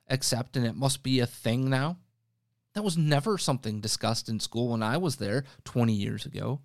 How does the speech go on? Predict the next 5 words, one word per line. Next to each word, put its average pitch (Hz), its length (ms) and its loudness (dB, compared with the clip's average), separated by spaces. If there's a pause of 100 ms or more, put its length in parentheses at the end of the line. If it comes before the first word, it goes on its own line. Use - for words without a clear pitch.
(260)
twenty-three 120 640 4
now 123 320 4
years 131 260 4
ago. 143 300 -2 (1080)
Never 220 520 0